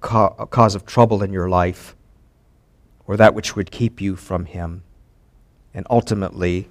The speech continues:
from full salvation. So let me ask you this morning, have you come to God through faith in Jesus Christ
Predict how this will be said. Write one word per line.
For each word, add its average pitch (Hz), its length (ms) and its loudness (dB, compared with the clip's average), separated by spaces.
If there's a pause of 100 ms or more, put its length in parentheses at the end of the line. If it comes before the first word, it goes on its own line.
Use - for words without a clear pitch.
from 95 440 -6
full 98 300 -2
salvation. 92 800 -6 (960)
So - 120 4
let 240 140 10
me 208 140 8
ask 165 240 6
you 139 80 8
this 123 180 4
morning, 110 300 2
have 156 260 8
you 156 160 2
come 147 300 2
to 135 100 0
God 120 580 8 (540)
through 113 220 -2
faith 120 360 4
in 110 140 -2
Jesus 113 420 0
Christ 107 760 0